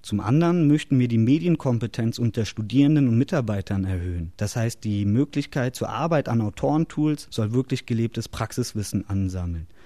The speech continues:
Das Ganze wird dann auch zertifiziert. Als dritten Punkt haben wir im Auge einen Hiwi-Pool für den Fachbereich zu erstellen. Das heißt, alle Professoren am Fachbereich wissen um diese A G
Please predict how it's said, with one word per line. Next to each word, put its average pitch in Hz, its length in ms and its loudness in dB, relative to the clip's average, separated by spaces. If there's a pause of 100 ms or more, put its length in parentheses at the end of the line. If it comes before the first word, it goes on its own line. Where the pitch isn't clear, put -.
(140)
Das - 200 -4
Ganze 123 340 0
wird 120 180 -2
dann 117 120 0
auch 101 120 -8
zertifiziert. 107 920 -4 (260)
Als 107 220 -4
dritten 131 320 0
Punkt 175 460 0
haben 135 240 2
wir 135 80 4
im 139 100 2
Auge 135 360 0
einen 110 200 2
Hiwi-Pool 120 840 2
für - 200 -2
den 110 160 2
Fachbereich 104 720 -4
zu - 120 -6
erstellen. 95 440 -4
Das 90 200 -8
heißt, 113 300 -4 (140)
alle 143 240 0
Professoren 131 640 0
am 113 100 0
Fachbereich 127 640 -6
wissen 135 300 -2
um 147 140 2
diese 113 280 -2
A 98 100 -2
G 98 300 -2